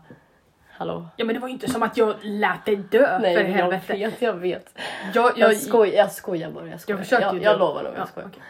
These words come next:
Speaker 1: Men, eh, ja, nej, men i alla fall, det hände. Sen så går vi därifrån för att sätta oss, eh, lite längre bort och kanske ta de sista ballongerna sittandes.
Speaker 2: <laughs>
Speaker 1: Ehm,
Speaker 2: För säkerhetsskäl.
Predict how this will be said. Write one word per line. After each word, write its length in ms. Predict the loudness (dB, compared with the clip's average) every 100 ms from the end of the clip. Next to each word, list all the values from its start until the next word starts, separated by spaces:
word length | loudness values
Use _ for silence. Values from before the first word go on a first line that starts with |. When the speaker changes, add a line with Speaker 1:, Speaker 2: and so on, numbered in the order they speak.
| -8
Speaker 1:
Men, 440 | -4 -2 2 2
eh, 160 | 0 -4 -8 -10 -6
ja, 200 | -4 -2
nej, 140 | -2
men 120 | 0
i 20 | -2
alla 100 | -4
fall, 100 | -10
det 80 |
hände. 340 | -8 -8 -10 -12 -14
Sen 300 | -4 -2 -2
så 180 | -6 -8
går 140 | -6
vi 100 | -6
därifrån 440 | -2 -4 -4 -12 -12 _ _ _
för 160 | -14 -12
att 80 | -10
sätta 260 | -12 -6
oss, 280 | -6 -6 -8
eh, 240 | -6 -6 -6
lite 180 | -8
längre 160 | -8 -8
bort 280 | -10 -14 -12
och 200 | -10 -10 -14 _ _ _ _ _ _ -14
kanske 200 | -10 -10
ta 200 | -10 -12
de 100 | -12
sista 280 | -12 -14 -10
ballongerna 520 | -8 -8 -8 -10 -14 -16
sittandes. 920 | -20 -18 -14 -12 -10 -12 -16 -20 -20 -12 -2
Speaker 2:
<laughs> 460 | 0 0 -2 0 -2
Speaker 1:
Ehm, 800 | 0 0 0 0 -2 -2 -6 -10 -16 -20 _
Speaker 2:
För 100 | -6
säkerhetsskäl. 680 | 0 -2 0 -6 -6 0 0